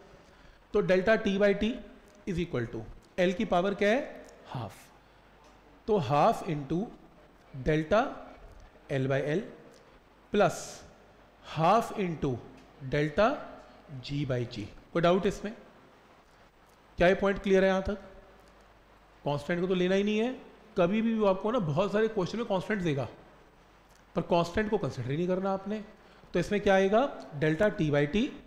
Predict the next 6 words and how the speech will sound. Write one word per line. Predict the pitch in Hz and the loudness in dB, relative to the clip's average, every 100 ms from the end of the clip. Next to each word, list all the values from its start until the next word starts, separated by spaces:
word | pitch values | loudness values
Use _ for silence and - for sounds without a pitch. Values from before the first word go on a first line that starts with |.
| - - - - - 123 | -14 -14 -16 -18 -6 2
half | 160 202 | 2 2
into | 233 220 226 | -2 -2 0
delta | 185 190 220 285 - - - | 0 2 2 2 -2 -14 -6
L | 143 143 | -4 0
by | 151 170 | 0 2
L, | 233 | 0